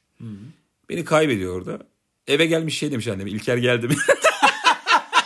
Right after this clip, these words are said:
Speaker 2: Annem yok deyince, "Tamam." demiş, çıkmış koşarak. Bu yani babam. Senin baba ne alemde?
Speaker 1: Benim babam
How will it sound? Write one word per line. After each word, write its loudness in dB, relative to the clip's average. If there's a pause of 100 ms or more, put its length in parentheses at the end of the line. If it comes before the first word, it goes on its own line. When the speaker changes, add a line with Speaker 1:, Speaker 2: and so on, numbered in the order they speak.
(4000)
Speaker 2:
Annem -4
yok 2
deyince, -2 (300)
"Tamam." 6
demiş, -2
çıkmış -2
koşarak. -4 (1800)
Bu -2
yani 0
babam. -2 (640)
Senin 0
baba 4
ne -4
alemde? -6 (800)
Speaker 1:
Benim -2
babam 0